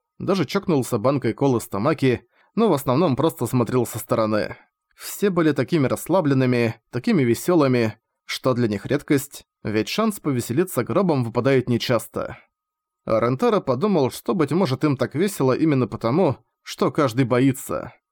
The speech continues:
Кажется, остальные тоже обо всём догадались, но предпочли молчать и притворяться.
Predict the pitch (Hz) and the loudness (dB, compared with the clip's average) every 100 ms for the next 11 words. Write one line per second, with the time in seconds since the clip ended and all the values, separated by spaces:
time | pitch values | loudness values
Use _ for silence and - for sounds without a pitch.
0 | _ _ _ 135 156 160 - 127 - 113 | _ _ _ -4 -4 -4 -2 -2 0 -2
1 | 127 135 120 180 120 113 110 - 117 110 | 2 2 2 0 0 -2 -2 -2 -2 -2
2 | 107 98 156 139 131 - _ _ _ 143 | -4 0 2 2 0 -8 _ _ _ 0
3 | 214 240 - 214 - 113 139 190 180 127 | 0 -2 -2 -4 -2 0 2 2 0 -2
4 | 117 131 120 127 110 - - - - | -2 -2 0 2 0 -2 -6 -8 -8